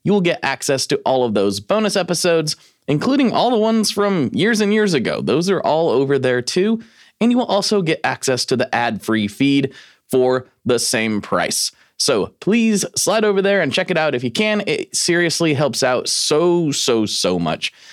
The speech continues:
And if you can't, I get it. But please, please, I know I beg for this every single week, but please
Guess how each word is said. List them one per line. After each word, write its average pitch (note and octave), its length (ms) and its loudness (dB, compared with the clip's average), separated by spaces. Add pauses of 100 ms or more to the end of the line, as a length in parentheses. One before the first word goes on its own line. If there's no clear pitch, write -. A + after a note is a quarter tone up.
(160)
And F#3 140 0
if G3+ 80 -2
you G#3+ 80 0
can't, G3+ 320 -2 (340)
I F#3 160 0
get A#2+ 220 0
it. - 180 -4 (220)
But - 160 -2
please, F#3 560 0 (100)
please, F3 400 2
I G3+ 140 -2
know A3+ 120 0
I G3+ 60 2
beg F3+ 240 0
for D#3+ 80 -2
this B2 300 -2 (220)
every F3+ 280 2
single C3+ 340 2
week, - 320 -4 (180)
but - 140 -4
please C#3 460 0